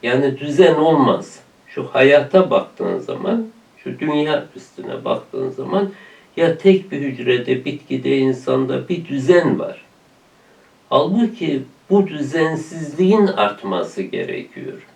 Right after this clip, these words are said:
Yani on üç virgül sekiz milyar yıldır bakıyorsun dünyada işte diğer bütün gezegenlerin devam etmesi de. Yani öyle bir şey var ki mesela, e,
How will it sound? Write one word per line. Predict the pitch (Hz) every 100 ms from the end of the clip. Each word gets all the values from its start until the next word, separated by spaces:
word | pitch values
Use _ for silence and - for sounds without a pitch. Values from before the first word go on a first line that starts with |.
| _
Yani | 107 104 104
on | 135 170
üç | 160 -
virgül | 117 98 113
sekiz | - 139 131 143 123
milyar | 113 - - 135
yıldır | 131 127 - 175 170
bakıyorsun | 180 - - - - 165 156
dünyada | 147 143 127 113 - 147 196 - - - _
işte | 147 147 - _ -
diğer | 170 190 -
bütün | 131 214 190
gezegenlerin | 147 135 143 147 143 151 175 196 185 -
devam | 101 98 95
etmesi | 90 - - - - - 50
de. | - - _ _ _ _ _ _ _ _ _ _ _ _ _ -
Yani | 117 123 127 - _ _ _ _ _ _
öyle | 135 147 185 202 185 - -
bir |
şey | - 123 127
var | 196 202 -
ki | -
mesela, | 190 170 165 160 165 175 165 - _ _ _ _ _ _
e, | -